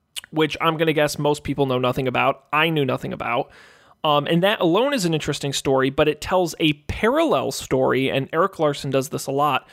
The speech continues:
about a man named, um, Doctor Holmes, H H Holmes, who, uh, a lot of people don't know this as well,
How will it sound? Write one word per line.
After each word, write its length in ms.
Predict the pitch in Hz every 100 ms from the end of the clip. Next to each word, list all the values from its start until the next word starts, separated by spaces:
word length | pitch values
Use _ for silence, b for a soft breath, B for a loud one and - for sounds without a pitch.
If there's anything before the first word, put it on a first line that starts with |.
| B B B -
about 380 | 151 151 143 -
a 60 | 147
man 320 | 147 143 143
named, 320 | 139 139 131
um, 240 | 113 135 127
Doctor 480 | 160 175 - 208 190
Holmes, 500 | - 202 190 123 -
H 180 | 165 -
H 220 | 180 165
Holmes, 400 | - 165 139 117 - b b -
who, 420 | - 175 165 - _ -
uh, 420 | 143 139 131 123 - _ _ _
a 40 | 151
lot 160 | 147
of 60 | 143
people 200 | 151 135
don't 200 | 139 120
know 120 | 135
this 200 | 131 131 131
as 100 | 170
well, 300 | 208 151